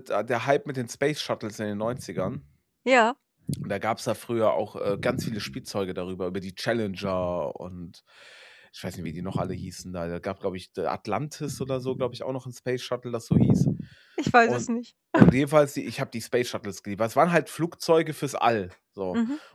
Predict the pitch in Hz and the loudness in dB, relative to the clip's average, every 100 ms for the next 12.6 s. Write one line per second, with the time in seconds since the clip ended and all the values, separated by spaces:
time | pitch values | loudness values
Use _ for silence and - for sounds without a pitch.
0 | - 107 123 139 139 127 123 135 - 131 | -10 -2 0 0 -4 -6 -2 -2 -2 -6
1 | - 123 98 110 113 143 135 - - 143 | -2 -2 0 -2 -4 -4 -4 -4 -8 -8
2 | 139 123 120 - 139 131 117 110 104 127 | -4 -4 -4 -8 -6 -6 -6 -8 -6 -8
3 | - 104 98 - 95 101 - 123 117 117 | -6 -4 -4 -6 -8 -8 -8 -8 -4 -2
4 | 113 107 110 - 104 113 131 143 131 139 | -2 -4 -8 -8 -8 -8 -6 -10 -10 -8
5 | 143 139 139 147 151 _ _ _ _ _ | -8 -6 -8 -8 -12 _ _ _ _ _
6 | 269 262 110 110 110 - 117 101 110 113 | -4 0 0 0 -4 -8 -10 -6 -4 -4
7 | 113 110 113 101 101 117 131 120 104 98 | -6 -8 -8 -8 -6 -4 0 0 -2 -8
8 | 127 - - - 117 113 113 - - 107 | -8 -10 -12 -8 -6 -6 -10 -10 -4 -2
9 | 107 - 113 110 107 117 - 110 139 - | -2 -8 -6 -6 -4 -8 -6 -4 -4 -4
10 | 156 160 156 120 110 160 180 - 143 117 | -4 -4 -4 -8 -4 4 4 4 2 4
11 | 151 185 165 - - - 95 95 - 90 | 2 0 -4 -8 -12 -8 -6 -6 -8 -12
12 | 101 85 82 135 175 | -8 -6 -2 -4 -4